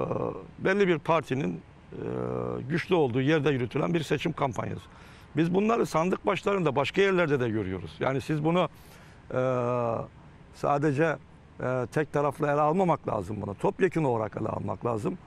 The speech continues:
Dediğim gibi oy attığınız andan itibaren bütün partilerin gözleri, mercekleri süreci takip ediyor. Orada herkesin yetkilileri var.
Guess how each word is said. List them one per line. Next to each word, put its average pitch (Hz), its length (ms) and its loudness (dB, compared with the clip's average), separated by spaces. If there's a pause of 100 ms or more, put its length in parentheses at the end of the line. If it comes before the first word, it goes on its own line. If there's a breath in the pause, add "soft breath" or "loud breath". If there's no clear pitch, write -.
(120)
Dediğim 175 280 2
gibi 147 160 2
oy 180 300 2
attığınız 156 460 0
andan 143 300 2
itibaren 143 540 0 (420 loud breath)
bütün 196 280 0
partilerin 143 580 2
gözleri, 143 540 4 (480 loud breath)
mercekleri 143 760 2 (460)
süreci 139 360 2
takip 143 320 2
ediyor. 98 480 -2
Orada 120 260 2
herkesin 170 320 2
yetkilileri 160 560 2
var. 131 160 2